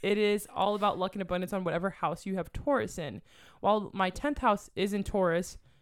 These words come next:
if you look at the degrees, a lot of it is my ninth house. So I will be having good luck, uh, within the next, around the next year, all in my career or d-, like, you know, because it's in my tenth house. There's other shit, and I, my brain's blanking on all the other qualities.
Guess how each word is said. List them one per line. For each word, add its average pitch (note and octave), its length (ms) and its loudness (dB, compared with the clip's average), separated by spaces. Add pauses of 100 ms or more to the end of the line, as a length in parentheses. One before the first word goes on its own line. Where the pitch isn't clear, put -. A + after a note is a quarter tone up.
(160)
if E3+ 60 -10
you E3+ 60 -2
look F#3 100 0
at F3+ 60 -6
the F3+ 60 -4
degrees, F3+ 320 -2
a - 60 -2
lot E3 140 4
of E3 80 0
it - 20 0
is D#3 80 -2
my E3 100 0
ninth D#3 220 -2
house. D3+ 320 2 (400)
So A#3 460 6
I F#3 100 2
will A3 100 6
be G#3 120 2
having F#3+ 220 2
good F#3+ 200 0
luck, A3+ 300 4 (200)
uh, E3 340 4 (380)
within F#3 220 -2
the F3+ 40 0
next, E3+ 220 -2
around F3 240 2
the E3+ 60 2
next D#3 220 -2
year, G3+ 200 2
all E3+ 300 6
in F3 160 0
my D#3 480 2 (380)
career F3 760 2 (600)
or D#3+ 160 4
d-, - 240 -12
like, D#3+ 180 -2 (280)
you F3 100 0
know, D3+ 260 0 (120)
because E3+ 180 0
it's E3 100 0
in F3 40 -2
my D#3 100 0
tenth F3 260 -4
house. E3 580 0
There's F#3+ 120 0
other E3+ 160 2
shit, - 180 0
and C#3+ 60 0
I, B2+ 60 0
my D#3+ 120 2
brain's D#3+ 260 0
blanking D3+ 280 0
on C#3 100 0
all C#3+ 120 2
the D3 60 2
other C#3 120 0
qualities. C#3+ 480 0